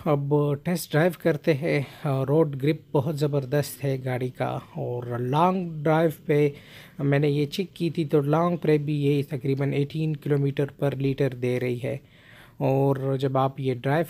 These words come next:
के, दो एसआरएस एयर बैग इसमें आते हैं, एक स्टीयरिंग व्हील पर है और एक पैसेंजर साइड पर टू एसआरएस एयर बैग है, उसके एबीएस ब्रेक है, ऑटोमेटिक एसी क्लाइमेट कंट्रोल सिस्टम है, साथ में ट्रैक्शन कंट्रोल भी है।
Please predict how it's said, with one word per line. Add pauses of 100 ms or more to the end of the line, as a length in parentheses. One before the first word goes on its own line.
के,
दो
एसआरएस
एयर
बैग
इसमें
आते
हैं,
एक
स्टीयरिंग
व्हील
पर
है
और
एक
पैसेंजर
साइड
पर
टू (600)
एसआरएस
एयर
बैग
है,
उसके
एबीएस
ब्रेक (120)
है, (240)
ऑटोमेटिक
एसी (100)
क्लाइमेट
कंट्रोल
सिस्टम
है,
साथ
में
ट्रैक्शन
कंट्रोल
भी
है।